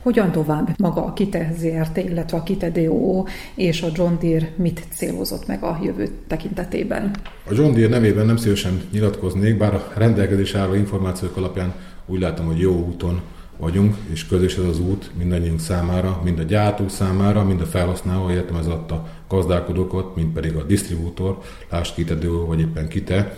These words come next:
Speaker 2: hiszen a jövő tekintetében ezek a technológiák akár a szélsőséges időjárás miatt, akár a versenyhelyzet fokozódása miatt, amelyek képesek arra, hogy eredményesen tudjunk gazdálkodni a jövőben.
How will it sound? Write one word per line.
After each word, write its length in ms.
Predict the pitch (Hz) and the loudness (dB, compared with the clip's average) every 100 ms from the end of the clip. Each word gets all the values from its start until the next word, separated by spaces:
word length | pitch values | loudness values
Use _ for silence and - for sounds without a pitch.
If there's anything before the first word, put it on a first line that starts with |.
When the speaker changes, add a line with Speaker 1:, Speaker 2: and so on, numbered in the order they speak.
| - | -8
Speaker 2:
hiszen 340 | 87 - 90 | -6 0 0
a 80 | 85 | 4
jövő 460 | 92 92 90 90 - | 4 4 4 2 -2
tekintetében 800 | 92 95 90 95 85 90 92 90 | -2 2 0 0 0 2 2 -2
ezek 200 | 98 80 | -4 -4
a 80 | 82 | -4
technológiák 840 | - 95 98 87 82 87 95 92 | -2 -2 0 -2 -2 -2 -2 -2
akár 240 | 92 - 85 | -6 -6 -6
a 40 | |
szélsőséges 640 | 80 101 98 - 92 80 | 0 0 0 -2 -4 -4
időjárás 540 | 104 113 113 113 110 - | -2 2 2 2 -2 0
miatt, 240 | 110 113 - - - - | 2 2 0 -10 -14 -8
akár 320 | 87 87 80 | -6 -2 -2
a 180 | 80 80 - - - | -2 -4 -12 -16 -2
versenyhelyzet 1120 | 101 101 - 95 92 - 101 101 107 107 - - - | 2 2 2 0 -2 -2 2 4 2 -2 -4 -16 -18
fokozódása 720 | - 92 90 92 95 90 98 | -6 -2 0 2 2 0 2
miatt, 340 | 92 101 101 90 | 4 4 2 0
amelyek 220 | 90 82 | -2 0
képesek 460 | 95 80 80 82 | 0 0 -2 -2
arra, 280 | 85 85 80 | 0 0 0
hogy 140 | 82 85 | 0 0
eredményesen 600 | 85 80 82 82 82 80 | 0 0 -2 -2 -4 -2
tudjunk 440 | 87 78 82 80 - | -4 -2 -2 -2 -4
gazdálkodni 720 | 87 78 80 80 85 82 87 90 | -4 -2 -2 0 0 0 -2 0
a 40 | |
jövőben. 540 | 90 80 80 95 110 | 2 2 2 2 0